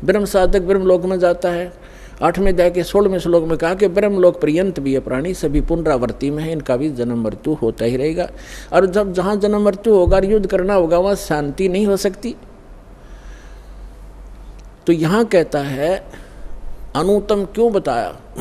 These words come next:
अपनी गति को, अपने यानी ओम नाम के जाप से ब्रह्म प्राप्ति को भी अनुत्तम गति बताया है। किस लिए, इसका उदाहरण देते हैं। एक चुनक नाम के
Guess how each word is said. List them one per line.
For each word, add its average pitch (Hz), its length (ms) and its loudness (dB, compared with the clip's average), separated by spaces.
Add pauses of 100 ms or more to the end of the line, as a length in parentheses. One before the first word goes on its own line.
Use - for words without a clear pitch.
(320)
अपनी 220 400 4
गति 202 340 4
को, 180 220 4
अपने 175 440 0
यानी 196 240 4
ओम 208 240 6
नाम 196 240 2
के 190 180 4
जाप 185 260 2
से 185 160 0
ब्रह्म 196 260 0
प्राप्ति 180 420 2
को 170 180 2
भी 165 260 -2
अनुत्तम 185 440 4
गति 196 240 2
बताया 160 360 0
है। 139 220 -2 (720)
किस 208 200 -2
लिए, 170 200 2
इसका 147 180 -4
उदाहरण 135 320 -2
देते 123 280 -4
हैं। 98 220 -12 (360)
एक 208 200 6
चुनक 214 460 2
नाम 175 360 -2
के 180 300 -2